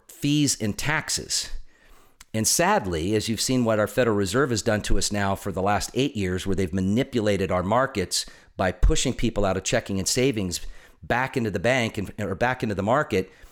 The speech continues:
and for those that stayed in the bank, so to speak, fixed income averages for the last thirty years have been point five nine percent, sixty basis points of one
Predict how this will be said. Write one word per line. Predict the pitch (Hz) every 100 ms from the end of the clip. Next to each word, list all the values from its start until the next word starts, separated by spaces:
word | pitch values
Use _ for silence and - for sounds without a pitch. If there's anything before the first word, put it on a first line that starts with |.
| - -
and | 110
for | 110
those | 143 139
that | -
stayed | - 127 120
in |
the | 101
bank, | 120 151 117 -
so | 113
to | 95
speak, | - 98 95 -
fixed | - - 202 - -
income | 127 113 - 101 82 73 - - -
averages | - 104 95 80 85 85 - -
for | -
the | 107
last | 104 120 123
thirty | - 123
years | 110 120 165 175 - - - _ - _ _ -
have | 113
been | 90 98
point | - 127 123 -
five | - 113 127 123
nine | 110 110
percent, | 104 - - 87 - - - -
sixty | - - 165 - - 160 143
basis | 107 117 117 101
points | - - 92 87
of | 95 80
one | 92 104 110